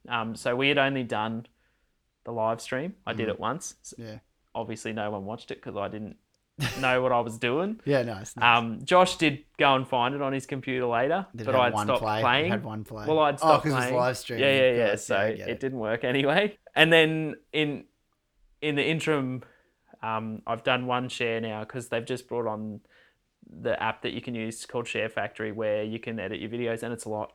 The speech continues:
Speaker 1: nicer to use.
Speaker 2: Yeah, sweet.
Speaker 1: Um, so I've done one video on that as well, but I haven't really ever looked at the Twitch
Speaker 2: Yeah.
Speaker 1: stuff of other people.
Speaker 2: Yeah, yeah, yeah. Nice, nice.
Speaker 1: I know,
Speaker 2: I mean,
Speaker 1: obviously.
Speaker 2: in my head, I, I, 'cause I read it in my news as well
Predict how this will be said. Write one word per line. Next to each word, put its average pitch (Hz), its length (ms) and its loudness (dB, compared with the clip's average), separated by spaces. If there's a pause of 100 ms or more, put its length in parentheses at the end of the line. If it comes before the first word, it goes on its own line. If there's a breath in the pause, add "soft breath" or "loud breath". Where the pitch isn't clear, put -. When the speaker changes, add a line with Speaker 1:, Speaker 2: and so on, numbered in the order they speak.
(100)
Speaker 1:
nicer 104 400 -10
to - 120 -12
use. 104 400 -8
Speaker 2:
Yeah, 110 180 -8
sweet. 104 360 -12
Speaker 1:
Um, 104 460 -6
so - 140 0
I've 113 100 -2
done 113 220 -2
one 107 200 -4
video 104 300 -6
on 104 100 -6
that 98 120 -4
as 98 120 -8
well, 107 160 -2
but 131 260 0
I 127 160 6
haven't 120 240 0
really 107 260 -4
ever 101 160 -4
looked 85 280 -10
at - 100 -12
the 120 60 -10
Twitch - 520 -14 (680)
Speaker 2:
Yeah. 107 140 -12
Speaker 1:
stuff 113 360 -2
of 117 140 -6
other 98 260 -4
people. 156 580 -4 (240 soft breath)
Speaker 2:
Yeah, 127 220 -4
yeah, 101 180 -10
yeah. 95 140 -16
Nice, 92 320 -14
nice. - 320 -18 (100)
Speaker 1:
I 165 100 10
know, 175 160 10
Speaker 2:
I 135 60 6
mean, 127 180 4
Speaker 1:
obviously. 139 440 2
Speaker 2:
in 170 100 2
my 143 200 4
head, 131 140 2
I, 123 180 -2
I, 127 240 -4
'cause 139 180 -4
I 139 140 2
read 123 180 0
it 110 120 -8
in 110 120 -10
my 110 180 -6
news 113 220 -8
as 107 140 -10
well 110 420 -10